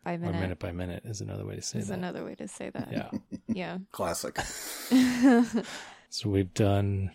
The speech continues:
Speaker 2: four or five movies.
Speaker 1: We've done Nausicaa, Castle in the Sky, Grave of the Fireflies, and Totoro at the same time.
Speaker 2: Yeah.
Speaker 1: Um, and now we're on Kiki.
Speaker 2: Now we're on Kiki.
Speaker 1: We're on a long hiatus.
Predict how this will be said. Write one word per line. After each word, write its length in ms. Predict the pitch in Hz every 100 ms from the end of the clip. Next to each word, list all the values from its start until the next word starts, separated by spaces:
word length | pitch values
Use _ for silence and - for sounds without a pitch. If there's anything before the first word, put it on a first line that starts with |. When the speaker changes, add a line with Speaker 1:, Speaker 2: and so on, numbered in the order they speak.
| _
Speaker 2:
four 460 | - - 113 113 110
or 60 |
five 480 | 101 117 117 117 120
movies. 500 | 120 135 135 107 -
Speaker 1:
We've 180 | 220 220
done 600 | 208 208 202 202 196 185 - _
Nausicaa, 1120 | 202 196 196 202 - 196 - 190 185 180 180 -
Castle 320 | - 185 196
in 80 | 185
the 100 | 180
Sky, 760 | - - 170 170 170 165 170 - _ _ _ _ _ -
Grave 240 | 170 175
of 80 | 175
the 80 | 170
Fireflies, 640 | - 170 170 175 165 165
and 260 | - 175 175
Totoro 400 | 180 - 170 175
at 80 | -
the 120 | 175
same 300 | - 170 170
time. 540 | - 165 165 165 175 - _ _ _
Speaker 2:
Yeah. 280 | 110 85 78 - -
Speaker 1:
Um, 320 | 185 170 165
and 180 | 165 165
now 240 | 165 160
we're 160 | 160 156
on 320 | 160 160 160 -
Kiki. 720 | - 170 - - 139 143 185 135
Speaker 2:
Now 180 | 101 92
we're 60 | 90
on 80 | -
Kiki. 140 | - -
Speaker 1:
We're 140 | 185
on 140 | 175
a 240 | 160 156 165 - _
long 340 | 180 170 165 165
hiatus. 720 | - 165 160 160 165 -